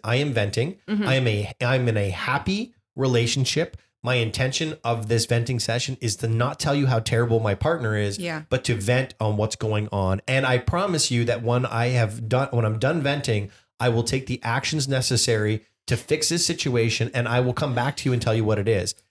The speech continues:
Speaker 1: But your parents are not the people to vent to your partner about. And
Speaker 2: No.
Speaker 1: I have, I have been committed, and it's very difficult 'cause I,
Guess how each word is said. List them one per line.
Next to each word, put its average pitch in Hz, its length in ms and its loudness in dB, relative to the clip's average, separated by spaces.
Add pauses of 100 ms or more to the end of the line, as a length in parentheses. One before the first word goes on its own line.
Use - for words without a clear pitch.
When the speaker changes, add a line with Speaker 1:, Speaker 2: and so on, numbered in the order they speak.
(300)
Speaker 1:
But 139 160 -2
your 143 160 2
parents 160 420 0
are 143 160 0
not 123 380 0
the 139 60 -4
people 120 320 -2
to 113 80 2
vent 104 340 0 (160)
to 110 120 -2
your 104 100 2
partner 104 340 0
about. 98 320 0
And 117 120 0
Speaker 2:
No. 120 60 0
Speaker 1:
I 131 200 2
have, 135 460 2 (500)
I 120 140 2
have 131 260 0
been 123 240 0
committed, 123 400 0
and 123 100 0
it's 113 80 0
very 151 200 0
difficult 143 500 -4
'cause 110 200 -2
I, 151 300 0